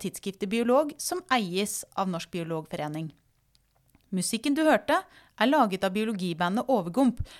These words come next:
som består av Even Sletteng Garvang, Markus Fjelle, Erik Møller, Mathias Kirkeby og Audun Rugstad. Fortell gjerne om podcasten til venner og kjente, og gi oss tips og tilbakemeldinger på e-posten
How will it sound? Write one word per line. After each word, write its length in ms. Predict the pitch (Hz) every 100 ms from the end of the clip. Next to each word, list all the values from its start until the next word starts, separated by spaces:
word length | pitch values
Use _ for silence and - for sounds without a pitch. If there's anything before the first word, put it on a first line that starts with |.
| _
som 220 | - 175
består 320 | 190 - 170 170
av 80 |
Even 360 | 240 226 180 233
Sletteng 520 | - 262 262 233 247
Garvang, 420 | 254 233 196 277 392 - _
Markus 520 | - 190 196 - 294 -
Fjelle, 380 | 311 240 262 311 - _ _ -
Erik 360 | 294 247 269
Møller, 400 | 240 220 220 285 294
Mathias 540 | 226 233 - 254 262 269
Kirkeby 460 | 254 - 208 302 359 _
og 140 | 330 359 277
Audun 340 | 220 185 196
Rugstad. 420 | 196 175 - - - _ _ _ _ _ - _ _
Fortell 320 | 226 320 403
gjerne 300 | 440 311 320
om 20 |
podcasten 560 | 320 254 226 240 233 254
til 160 | 277
venner 300 | 262 226 190
og 80 | 220
kjente, 400 | 247 190 220 285 -
og 80 | 202
gi 140 | 165 165
oss 80 |
tips 320 | - 311 - -
og 160 | 269 277
tilbakemeldinger 720 | 285 247 - 214 202 208 220
på 140 | - 208
e-posten 560 | 175 175 185 - 208